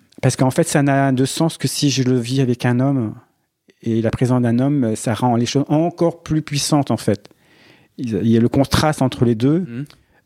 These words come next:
Speaker 1: Euh, de, ça, ça rend les choses encore plus puissantes.
Speaker 2: Ce contraste,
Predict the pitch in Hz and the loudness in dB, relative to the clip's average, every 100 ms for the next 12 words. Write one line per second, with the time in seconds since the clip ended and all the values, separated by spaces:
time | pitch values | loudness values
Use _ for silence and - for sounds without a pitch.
0 | - 113 113 107 107 110 117 - 117 120 | 0 0 0 -2 -4 -4 -4 -4 -6 -6
1 | 117 120 - - 127 127 127 127 120 135 | -4 -4 -4 -4 -6 -6 -6 -6 -6 -8
2 | 170 - 117 131 - 117 - 113 104 127 | -10 -8 0 0 2 0 0 -2 0 0
3 | 120 131 123 123 - 123 - - 123 - | 0 0 0 -2 -4 -6 -6 -4 -4 -4
4 | - _ _ _ _ _ _ _ _ _ | -14 _ _ _ _ _ _ _ _ _
5 | _ - 135 - 120 110 - - 151 190 | _ -2 -2 2 0 0 -4 -2 0 0
6 | - - | -6 -14